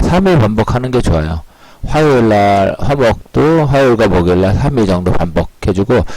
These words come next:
내가 시간이 안 될 때는 한 번, 한 번, 한 번씩,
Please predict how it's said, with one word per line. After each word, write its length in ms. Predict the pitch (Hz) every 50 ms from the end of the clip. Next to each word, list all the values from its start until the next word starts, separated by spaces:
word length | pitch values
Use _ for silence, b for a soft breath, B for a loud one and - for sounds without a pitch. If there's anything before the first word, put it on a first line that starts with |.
| B B B B
내가 200 | - 120 127 143
시간이 340 | 151 - - 196 190 185 180
안 160 | 143 104 107
될 120 | 107 113 107
때는 380 | - 113 107 107 120 131 143
한 180 | 147 139 170 165
번, 140 | 160 160 147
한 140 | 135 123 113
번, 120 | 110 110
한 140 | 113 113 110
번씩, 340 | 107 98 101 113 117 107